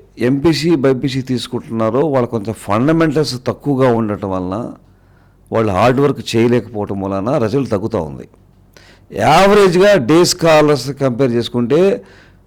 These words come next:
even ఫిఫ్టీ ఫైవ్ పర్సెంట్ దాటట్లేదు. మన కాలేజే కాదు, ఏ కాలేజ్ దాటలేదు. కానీ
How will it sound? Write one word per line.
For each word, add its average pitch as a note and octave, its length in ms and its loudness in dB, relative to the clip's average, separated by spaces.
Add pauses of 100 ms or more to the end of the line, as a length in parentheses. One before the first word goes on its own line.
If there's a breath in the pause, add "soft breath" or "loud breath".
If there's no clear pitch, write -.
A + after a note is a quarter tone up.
(100)
even C#3+ 440 4
ఫిఫ్టీ D3+ 640 -2
ఫైవ్ B2+ 320 2
పర్సెంట్ A#2+ 360 -2
దాటట్లేదు. G#2+ 680 -2
మన G#2 200 0
కాలేజే B2 400 2
కాదు, A#2 220 0
ఏ B2 340 2
కాలేజ్ A2 420 -4
దాటలేదు. F#2+ 300 -4
కానీ A2+ 240 -4